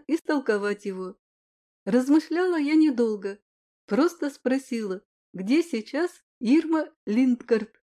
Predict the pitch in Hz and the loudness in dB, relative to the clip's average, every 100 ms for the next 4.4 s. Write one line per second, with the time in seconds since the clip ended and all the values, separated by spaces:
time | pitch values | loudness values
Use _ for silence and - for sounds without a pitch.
0 | _ _ _ _ _ - 269 285 240 220 | _ _ _ _ _ -2 0 0 -8 -8
1 | 233 240 339 359 - 190 320 - 294 285 | -8 -4 -4 -4 -6 -2 0 -2 -4 -2
2 | 277 269 269 - 247 240 - 233 240 - | -2 -2 -6 -6 -8 -6 -2 -2 -4 -8
3 | 220 208 208 220 214 - 196 196 196 - | -10 -8 -4 -2 -2 -6 -8 -6 -6 -4
4 | 330 - 254 | -6 -4 -6